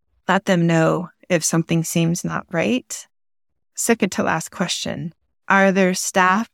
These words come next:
out at the parking lot before and after school, specifically to watch for any abnormal behavior? And lastly, what else is being done to keep the school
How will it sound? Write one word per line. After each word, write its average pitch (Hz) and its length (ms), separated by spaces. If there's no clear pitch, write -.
out 180 480
at 180 160
the 180 80
parking 180 480
lot 151 260
before 170 380
and 165 120
after 156 300
school, 196 520
specifically 185 840
to - 160
watch 170 420
for 180 160
any 175 380
abnormal 165 460
behavior? 165 680
And 175 220
lastly, 165 800
what 196 320
else 185 600
is 175 160
being 180 280
done 165 540
to 185 100
keep 185 280
the 190 80
school 160 520